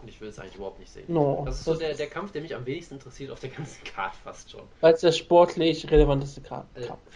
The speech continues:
Speaker 1: das weiß ich noch nicht mal unbedingt, aber es klingt einfach nur relativ traurig. Aber
Speaker 2: Kommen
Speaker 1: gut.
Speaker 2: wir jetzt zur Neujahrsshow.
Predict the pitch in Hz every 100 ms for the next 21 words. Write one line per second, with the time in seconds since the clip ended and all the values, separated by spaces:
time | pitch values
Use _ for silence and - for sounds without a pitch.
0 | - 127 123 - 117 113 104 98 101 -
1 | - 107 101 98 98 98 98 - - -
2 | - 139 127 101 104 101 90 - - -
3 | - - - 156 220 233 202 196 196 -
4 | - 175 175 170 147 143 135 135 - -
5 | 139